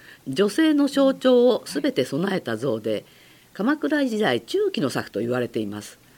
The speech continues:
鎌倉時代には裸の像を作って、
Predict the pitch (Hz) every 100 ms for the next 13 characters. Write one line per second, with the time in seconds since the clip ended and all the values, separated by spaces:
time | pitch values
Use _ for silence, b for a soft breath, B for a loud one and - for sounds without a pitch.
0 | b b b - 226 294 294 294 262 254
1 | 208 165 127 123 113 B B - 208 320
2 | 330 330 302 311 208 127 - - 147 _
3 | - 117